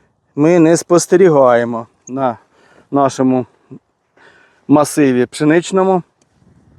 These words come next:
Друзі, якщо клопа немає, не потрібно витрачати кошти. Через те, що це також не дешеве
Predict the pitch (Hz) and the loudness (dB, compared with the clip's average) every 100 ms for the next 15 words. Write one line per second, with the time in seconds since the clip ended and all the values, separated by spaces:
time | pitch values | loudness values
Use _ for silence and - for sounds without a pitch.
0 | _ _ - 139 147 139 135 - 139 147 | _ _ -2 0 2 0 0 -4 0 -2
1 | 143 147 147 160 143 95 _ _ _ _ | 0 0 0 0 0 -4 _ _ _ _
2 | _ _ _ _ _ _ 139 151 139 170 | _ _ _ _ _ _ -4 -2 0 0
3 | 147 147 135 135 127 143 135 123 110 - | 2 -2 -2 -2 -2 -2 -2 -4 -8 -8
4 | - _ _ _ _ _ _ _ _ _ | -20 _ _ _ _ _ _ _ _ _
5 | _ _ _ - 151 156 - 165 - 165 | _ _ _ -2 2 2 2 0 2 2
6 | 143 - _ _ _ _ _ - 160 147 | 2 -2 _ _ _ _ _ 0 2 2
7 | 156 135 147 120 135 131 117 _ - 120 | 0 0 -2 0 -2 -2 -4 _ -6 -2
8 | 143 143 131 123 | 0 2 2 2